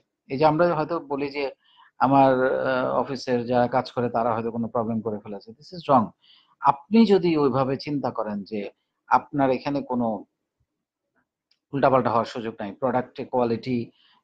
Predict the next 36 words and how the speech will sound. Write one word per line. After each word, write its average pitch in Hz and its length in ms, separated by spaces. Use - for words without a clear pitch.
কম্প্রোমাইজ 123 400
করার 113 240
কোনো 113 200
সুযোগ 110 360
নেই, 101 180
পচা 127 220
জিনিস 113 260
দিবেন 113 260
না। 107 100
আপনি 110 260
ধরেন 143 180
একটা 135 200
রেস্টুরেন্ট 123 400
করছেন, - 280
আপনি, 196 600
আহ, 156 460
উম, 131 200
আহ, 117 460
যেগুলো 147 260
বিক্রি 170 340
হবে 185 240
না, 196 120
আপনি 180 240
প্রয়োজনে, 196 680
এটা 165 260
একটা 226 160
মার্কেটিং 175 360
অংশ 143 260
হতে 143 280
পারে, 117 140
আপনাদেরকে 143 360
আমি 143 120
টিপস 143 320
দিচ্ছি, 127 240
লিখে 120 220
নেন। 107 200